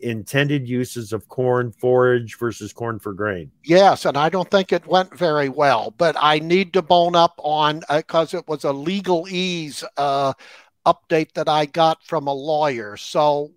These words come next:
Speaker 2: we promise on Pro Farmer, I will put it in my policy updates either tomorrow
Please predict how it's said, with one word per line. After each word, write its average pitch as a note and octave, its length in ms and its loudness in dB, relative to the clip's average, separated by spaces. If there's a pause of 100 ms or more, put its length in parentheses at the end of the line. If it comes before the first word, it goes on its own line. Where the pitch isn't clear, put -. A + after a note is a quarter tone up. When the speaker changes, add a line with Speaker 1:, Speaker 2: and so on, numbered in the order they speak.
Speaker 2:
we D#3 220 -6 (120)
promise F#3 640 2
on D3+ 180 2
Pro G3 200 -2
Farmer, G#3 600 0
I E3 180 0
will D#3+ 200 -6 (100)
put G3+ 160 -2
it A3 220 -2
in F3 220 -4
my D#3 180 -4
policy E3+ 680 -4 (540)
updates G#3 480 0
either F3 280 -6
tomorrow D#3+ 680 -2